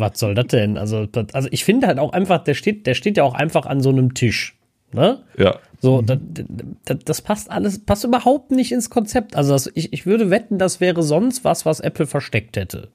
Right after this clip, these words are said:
Speaker 1: Der stand hinterm Genius-Tresen oder so, ne? Ähm, aber da, das sieht doch nicht aus. Also wirklich nicht. Ich hätte es in die Alu-Schubladen gepackt, die die auch teilweise haben, ne? An den Seiten und so, ne? Aber das, äh, das sieht schon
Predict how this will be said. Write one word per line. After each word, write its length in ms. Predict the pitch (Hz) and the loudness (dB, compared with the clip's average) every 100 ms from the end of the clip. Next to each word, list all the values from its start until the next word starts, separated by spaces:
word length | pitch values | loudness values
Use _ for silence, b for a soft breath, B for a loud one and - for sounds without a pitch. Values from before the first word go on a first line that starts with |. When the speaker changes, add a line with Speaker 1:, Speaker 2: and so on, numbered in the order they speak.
| - | -8
Speaker 1:
Der 80 | 110 | -4
stand 320 | - 151 147 | 2 2 2
hinterm 600 | 151 139 135 127 127 120 | 0 2 4 4 4 4
Genius-Tresen 720 | 117 120 101 - 98 90 92 | 2 2 0 -4 -4 -4 -4
oder 240 | 92 90 87 | -4 -4 -6
so, 220 | 87 - | -8 -8
ne? 220 | 90 175 B B B B B B B | -4 -4 B B B B B B B
Ähm, 460 | - 120 120 110 110 | 0 2 2 2 -2
aber 260 | - 110 113 | -2 0 0
da, 140 | 101 104 _ | 0 -6 _
das 220 | 98 - | -4 0
sieht 180 | 147 - | -2 2
doch 120 | 107 | 0
nicht 260 | 92 87 - | 0 -4 0
aus. 600 | 156 214 95 - - _ | 2 2 -2 -4 -12 _
Also 320 | - 120 110 | -6 -2 2
wirklich 400 | 120 208 208 135 | 4 4 2 0
nicht. 240 | 117 110 - | 0 -2 -2
Ich 180 | - - | -2 -2
hätte 100 | 160 | 0
es 60 | |
in 120 | - | 2
die 120 | 135 - | 2 2
Alu-Schubladen 800 | 202 285 - 147 131 117 113 117 | 2 2 0 0 2 2 2 0
gepackt, 420 | 113 - - - | -2 -4 -6 -6
die 80 | 107 | -2
die 180 | 113 | 2
auch 180 | 117 170 | 4 2
teilweise 540 | - 107 101 101 98 95 | 2 0 2 0 0 0
haben, 420 | 98 95 98 107 | 0 -4 -2 0
ne? 160 | 170 233 B B B B | 0 0 B B B B
An 160 | - 110 | 0 2
den 160 | 110 | 4
Seiten 440 | 101 101 131 - 98 | 4 4 2 2 -2
und 180 | 101 | 0
so, 280 | 95 98 98 | -2 0 0
ne? 220 | 107 175 - | 2 0 0
Aber 200 | 101 98 | -2 -2
das, 380 | - 135 135 - | 0 -2 -2 -4
äh, 200 | - 95 | -6 -6
das 160 | - | -4
sieht 160 | - 92 | -8 -6
schon 280 | - 90 | -6 -6